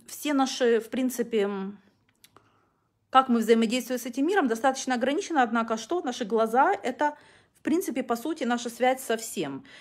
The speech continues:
И в иврите есть разные слова, которые обозначают «видеть» и именно втыкать на что-то, смотреть и пялиться. Э, п-, пялиться можно далеко не на всё. А, естественно, то, что человек видит, он,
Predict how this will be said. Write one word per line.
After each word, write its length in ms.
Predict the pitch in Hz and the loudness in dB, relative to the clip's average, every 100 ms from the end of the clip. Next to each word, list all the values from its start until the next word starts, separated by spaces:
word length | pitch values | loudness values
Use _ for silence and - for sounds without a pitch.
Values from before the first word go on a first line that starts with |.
| - | -10
И 300 | 240 202 175 190 | -2 0 0 -2
в 100 | - | -6
иврите 380 | 240 269 359 277 | -4 0 -2 0
есть 220 | 247 254 | -2 2
разные 340 | 269 294 262 254 | 2 2 2 0
слова, 400 | 262 247 175 165 | 0 0 0 0
которые 520 | 185 208 202 190 - | -2 -2 0 -2 -2
обозначают 840 | 214 196 202 214 220 254 233 196 - | 0 0 0 -2 0 2 4 2 -6
«видеть» 580 | 196 180 254 190 170 - _ _ _ - | -8 -4 -2 -4 -6 -12 _ _ _ -8
и 200 | 185 175 - | -6 -6 -4
именно 440 | 190 190 190 170 - | 0 0 0 -2 -4
втыкать 520 | - 202 196 143 - | -12 -4 0 0 -2
на 80 | 151 | -12
что-то, 380 | - 135 - 135 | -10 -10 -8 -8
смотреть 580 | - 202 196 160 139 - | -4 -2 -2 -6 -6 -10
и 80 | - _ _ | -16 _ _
пялиться. 600 | 175 135 135 - 233 254 - - - _ _ - | -6 -4 -6 -8 -6 -6 -8 -20 -20 _ _ -6
Э, 220 | 190 185 | 0 0
п-, 160 | 185 175 | 0 4
пялиться 400 | 247 285 247 220 | 6 6 4 -2
можно 280 | 196 220 208 | -4 -4 -2
далеко 360 | 190 185 190 247 | 0 0 0 2
не 120 | 202 | 2
на 120 | 180 | -2
всё. 520 | 175 - 143 151 - - | -6 -8 -6 -6 -8 -4
А, 120 | 196 | -2
естественно, 420 | 190 311 392 277 | -2 0 0 0
то, 80 | 269 | -4
что 160 | 269 262 | -4 -2
человек 300 | 277 254 262 | 0 0 0
видит, 380 | 226 302 302 | -4 -4 -4
он, 320 | 220 262 262 | -2 -2 -4